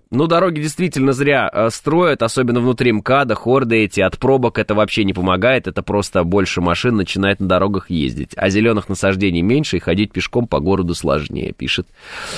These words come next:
Георгий. Особенно внутри мкада хорды эти.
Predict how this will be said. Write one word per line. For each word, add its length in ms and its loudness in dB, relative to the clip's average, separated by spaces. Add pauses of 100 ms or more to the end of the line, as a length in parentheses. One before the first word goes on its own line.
(120)
Георгий. 920 2 (400)
Особенно 400 -2
внутри 300 -2
мкада 320 -2
хорды 480 -2
эти. 220 -10